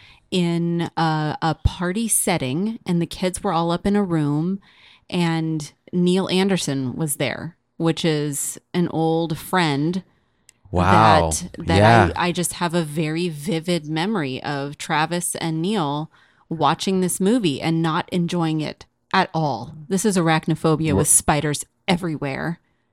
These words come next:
Speaker 2: Shout out to Neil.
Speaker 1: But yeah, but I just remember, oh, absolutely.
Speaker 2: Yeah.
Speaker 1: But I, I, I just remember, um, that experience. And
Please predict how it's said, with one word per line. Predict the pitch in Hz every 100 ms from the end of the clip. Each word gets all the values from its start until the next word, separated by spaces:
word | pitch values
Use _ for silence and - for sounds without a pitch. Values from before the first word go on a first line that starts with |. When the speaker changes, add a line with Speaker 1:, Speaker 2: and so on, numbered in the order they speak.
| _ _ -
Speaker 2:
Shout | - 110 107
out | 113 107
to | 110
Neil. | 107 113 - -
Speaker 1:
But | 190 -
yeah, | 185 156 -
but | - 208
I | 202
just | 214 202 -
remember, | 208 180 175 170 175 170 165 160 -
oh, | 185
absolutely. | 170 165 175 160 - 156 151 156 - _ _ -
Speaker 2:
Yeah. | 92 90 85 _ _ -
Speaker 1:
But | 175 180
I, | 175 170 -
I, | 175 165 151 -
I | 175 175
just | 180 185
remember, | 165 165 170 156 143 147 - _ _ _ _ -
um, | 170 160
that | 165 160
experience. | - - 170 156 135 98 - - - _ _ -
And | 151 139 135 -